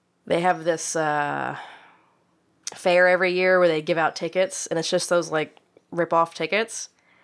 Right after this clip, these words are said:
So I convinced my grandma to take me to the store, and I bought a roll of 'em, and I was, like, giving away to my friends and,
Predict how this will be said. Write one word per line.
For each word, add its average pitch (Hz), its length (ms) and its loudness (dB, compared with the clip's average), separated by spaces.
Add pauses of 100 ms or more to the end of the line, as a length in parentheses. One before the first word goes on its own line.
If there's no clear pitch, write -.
(380)
So - 120 -2
I 175 40 2
convinced 214 260 2
my 185 80 4
grandma 185 320 4
to - 20 -8
take 175 180 0
me 160 80 -2
to 147 40 -4
the 143 80 -8
store, 170 220 2
and 156 80 0
I - 20 0
bought 151 160 2
a 139 60 0
roll 151 280 0
of 135 140 -2
'em, 135 180 -6
and 135 80 -6
I 135 60 -6
was, 131 140 -8
like, 135 140 -4
giving 156 200 -4
away 143 200 0
to 143 60 -4
my 131 120 -8
friends 135 760 -4
and, 131 320 -8